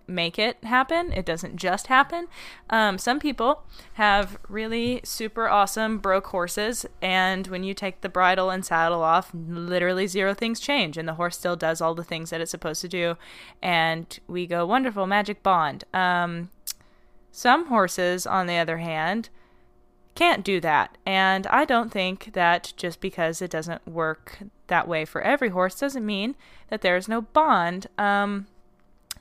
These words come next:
I think that that's an important thing because, uh, I definitely thought that for a really long time. I also didn't know that I was gonna tangent this way, but this is what we're doing. So I think it's important to talk about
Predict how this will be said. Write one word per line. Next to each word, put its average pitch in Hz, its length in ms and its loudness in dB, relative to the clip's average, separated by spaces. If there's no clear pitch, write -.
I 208 280 4
think 240 220 -4
that 202 100 -10
that's 170 240 -4
an 175 80 -8
important 175 360 -8
thing 220 180 -4
because, 202 400 -4
uh, 202 280 0
I 233 140 2
definitely 254 340 -2
thought 214 240 2
that 262 180 2
for 196 120 -2
a 190 40 0
really 190 160 -2
long 190 200 0
time. 202 360 0
I 196 140 6
also 214 200 0
didn't 190 220 -6
know 185 140 0
that 190 100 4
I 185 60 6
was 175 120 -2
gonna 170 200 -6
tangent 180 440 -6
this 196 200 -8
way, 214 120 0
but 190 180 -6
this 185 120 -8
is 185 140 -8
what 202 100 -4
we're 208 80 -4
doing. 202 260 -2
So 170 220 -2
I 160 140 0
think 185 160 -8
it's 185 80 -10
important 196 320 -4
to - 40 -8
talk 220 140 -4
about - 240 -2